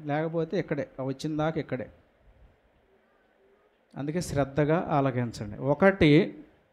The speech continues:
తండ్రి ఇక్కడ మనకు ఎలా కనబడతా ఉన్నాడంటే, అడిగింది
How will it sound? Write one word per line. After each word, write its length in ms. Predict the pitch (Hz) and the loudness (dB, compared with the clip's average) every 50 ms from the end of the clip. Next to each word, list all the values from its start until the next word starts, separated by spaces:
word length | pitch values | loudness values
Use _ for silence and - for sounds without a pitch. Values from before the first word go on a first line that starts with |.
| _ _ _ _ _ _ _ _ _ _ _ _ _ _ _ - | _ _ _ _ _ _ _ _ _ _ _ _ _ _ _ 0
తండ్రి 400 | 170 170 202 254 262 277 277 254 | 0 2 2 0 2 2 2 2
ఇక్కడ 240 | 220 - 214 196 202 | 4 4 4 4 6
మనకు 320 | 196 185 180 180 175 165 | 6 6 6 6 6 6
ఎలా 260 | 170 165 175 185 196 | 8 8 10 10 8
కనబడతా 600 | 202 190 180 175 170 170 165 156 151 151 160 147 | 8 6 4 4 6 6 6 6 6 4 4 4
ఉన్నాడంటే, 320 | 143 143 139 143 147 151 214 | 4 4 2 2 0 0 0
అడిగింది 1000 | - - 151 160 196 208 190 208 208 202 196 196 190 202 214 240 208 - - | 2 4 6 6 6 6 8 6 8 8 8 10 10 10 10 8 4 -4 -16